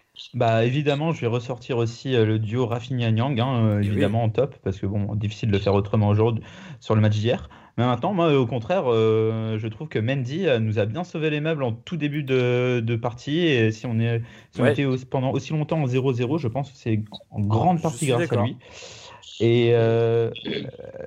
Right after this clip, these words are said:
Speaker 1: et fr-, franchement, je trouve que Mendy, depuis, euh, deux, trois matchs, est bien mieux. Le match qu'il nous fait à Metz est aussi de très haut, de très haut niveau. Le match d'hier est bon. Bon, c'est vrai qu'il y a ce but en fin de match, mais, euh,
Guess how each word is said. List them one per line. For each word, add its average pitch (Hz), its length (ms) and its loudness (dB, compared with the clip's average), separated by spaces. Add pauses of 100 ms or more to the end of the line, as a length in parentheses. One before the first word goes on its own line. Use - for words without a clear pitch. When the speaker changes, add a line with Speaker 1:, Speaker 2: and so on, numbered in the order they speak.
(120)
Speaker 1:
et 104 240 -2
fr-, 110 240 -8
franchement, 147 340 -2
je 151 80 -4
trouve 135 240 -8
que - 100 -4
Mendy, 151 360 0
depuis, 117 400 -4
euh, 110 260 4
deux, 110 180 -2
trois 165 200 -4
matchs, 156 260 -6
est 107 80 -2
bien 107 220 0
mieux. 104 180 -2 (480)
Le 117 240 0
match 151 240 -4
qu'il 143 80 -6
nous 127 80 -8
fait 127 160 -6
à 117 80 -2
Metz 131 320 -6
est 101 300 -2
aussi 120 420 -4
de 101 160 0
très 101 240 -2
haut, 107 260 0
de 104 100 -4
très 104 180 -4
haut 113 40 0
niveau. 110 300 2 (480)
Le 110 100 2
match 120 220 0
d'hier 135 340 0
est 113 300 2
bon. 117 260 -2 (160)
Bon, 113 140 -2
c'est 113 120 -4
vrai 123 120 0
qu'il 117 100 -6
y - 40 -2
a - 20 -4
ce - 120 -6
but 117 200 -6
en 113 80 -4
fin 120 120 -6
de 110 60 -2
match, 123 300 -4
mais, 104 320 2
euh, 98 200 0